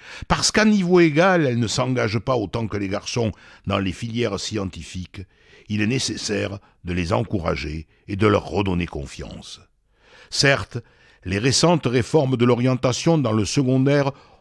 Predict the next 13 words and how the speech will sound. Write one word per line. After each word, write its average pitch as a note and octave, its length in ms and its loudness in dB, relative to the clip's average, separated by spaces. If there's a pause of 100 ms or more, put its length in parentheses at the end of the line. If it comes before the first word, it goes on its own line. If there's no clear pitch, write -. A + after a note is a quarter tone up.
ont G2 200 -2
joué A#2 240 0
un A#2+ 100 2
rôle G#2+ 360 0
positif A2 720 -6 (260)
pour F2 160 -6
la F2+ 80 2
répartition G2 720 -6
garçons-filles G2+ 840 -6 (360)
dans F#2+ 180 -4
les F#2+ 160 -4
filières F#2+ 500 -6
scientifiques. - 840 -12